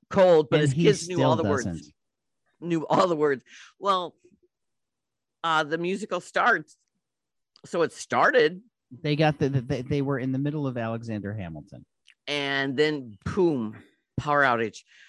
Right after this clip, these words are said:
Speaker 1: So on the news,
Speaker 2: And the
Speaker 1: it
Speaker 2: emergency
Speaker 1: led,
Speaker 2: lights.
Speaker 1: it led the <laughs> K M O V news that night because people sat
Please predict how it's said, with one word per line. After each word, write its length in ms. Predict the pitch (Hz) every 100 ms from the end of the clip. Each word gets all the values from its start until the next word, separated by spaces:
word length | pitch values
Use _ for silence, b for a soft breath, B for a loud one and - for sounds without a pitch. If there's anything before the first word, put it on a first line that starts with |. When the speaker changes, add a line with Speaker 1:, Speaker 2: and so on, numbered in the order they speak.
| b
Speaker 1:
So 540 | - - 185 165 156 -
on 160 | 151 151
the 80 |
news, 220 | 143 151 185
Speaker 2:
And 80 | 131
the 100 | 131
Speaker 1:
it 60 |
Speaker 2:
emergency 540 | 123 156 165 175 190 175
Speaker 1:
led, 80 |
Speaker 2:
lights. 440 | 131 120 104 - -
Speaker 1:
it 180 | 160 160
led 380 | 135 147 165 151
the 100 | 131
<laughs> 140 | 110
K 260 | - 110 131
M 100 | -
O 60 | 147
V 420 | 147 117 135 131 _ _
news 640 | 127 123 135 147 156 139
that 240 | - 82 - -
night 420 | 107 - - - _ _ 220 277 269 -
because 420 | 185 - 170 165 -
people 680 | - 202 - 180 151 151 -
sat 360 | - - 190